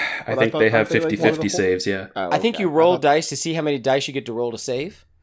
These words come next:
Speaker 3: and then you roll those save dice.
Speaker 2: Well, your
Speaker 3: But
Speaker 2: opponent
Speaker 3: then there's
Speaker 2: rolls to
Speaker 3: certain other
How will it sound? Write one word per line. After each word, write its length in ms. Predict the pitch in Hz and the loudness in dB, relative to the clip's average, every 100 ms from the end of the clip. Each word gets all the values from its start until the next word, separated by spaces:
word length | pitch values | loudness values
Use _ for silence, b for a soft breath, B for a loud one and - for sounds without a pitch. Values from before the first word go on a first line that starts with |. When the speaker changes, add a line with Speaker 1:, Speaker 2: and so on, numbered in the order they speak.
| _ _ _ | _ _ _
Speaker 3:
and 140 | - 127 | -8 -6
then 80 | 131 | -4
you 80 | |
roll 180 | 123 123 | -2 -2
those 220 | 117 127 | -2 -4
save 240 | - 127 101 | -4 -4 -6
dice. 140 | 98 | 0
Speaker 2:
Well, 80 | 117 | 4
your 160 | 120 123 | 6 4
Speaker 3:
But 40 | |
Speaker 2:
opponent 260 | 151 151 175 | 4 4 6
Speaker 3:
then 60 | 123 | 4
there's 120 | 120 | 4
Speaker 2:
rolls 0 | |
to 140 | 127 | 2
Speaker 3:
certain 40 | |
other 80 | 113 | 4